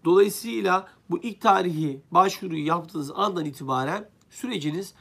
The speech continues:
başlamış oluyor. Dolayısıyla siz süreleri hazırlar bakarken vize kotalarında sizin önce dosyanızın içeri girdiği tarihe bakacaksınız diye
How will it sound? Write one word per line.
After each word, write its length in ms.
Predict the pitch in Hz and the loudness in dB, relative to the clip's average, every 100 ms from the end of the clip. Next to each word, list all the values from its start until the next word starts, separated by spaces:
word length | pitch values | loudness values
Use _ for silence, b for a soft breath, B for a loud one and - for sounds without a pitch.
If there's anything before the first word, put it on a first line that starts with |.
| b - | b 0
başlamış 460 | 180 170 170 139 - | 2 2 0 -6 -8
oluyor. 300 | 117 120 131 | -10 -10 -4
Dolayısıyla 460 | 175 190 - 202 | 2 2 2 -6
siz 380 | 175 - 208 180 B B B B B | -6 -6 -10 -10 B B B B B
süreleri 440 | - 180 170 185 | -6 4 6 6
hazırlar 580 | 226 208 190 180 160 160 | 0 -2 0 0 0 -2
bakarken 520 | 147 - 135 135 131 | -4 -2 -4 -4 -6
vize 200 | 143 160 | -4 -6
kotalarında 800 | 160 135 139 131 127 131 160 - _ _ _ | -6 -6 -4 -4 -4 -4 -6 -6 _ _ _
sizin 460 | - - 170 202 - | -18 -12 -8 -8 -8
önce 400 | 220 220 170 156 | -6 -6 -6 0
dosyanızın 520 | 185 185 170 143 139 - | 0 0 -4 -8 -8 -14
içeri 400 | 165 165 135 127 | -6 -4 -4 -6
girdiği 580 | 196 180 131 160 196 | -8 -8 -4 -4 -4
tarihe 400 | - 175 147 135 | 0 0 2 -2
bakacaksınız 760 | 120 117 120 117 - 117 117 123 | -6 -12 -12 -12 -12 -16 -14 -6
diye 320 | 180 147 170 | -2 0 -2